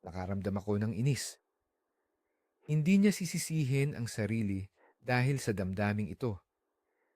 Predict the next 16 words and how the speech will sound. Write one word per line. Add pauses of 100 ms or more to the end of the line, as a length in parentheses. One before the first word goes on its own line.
(160)
Simpleng (300)
kinukumpirma
niya
lang
ito. (1040)
At
saka, (400)
sa
mahalagang
paghinto
na
iyon, (400)
tatanungin
niya
ang
sarili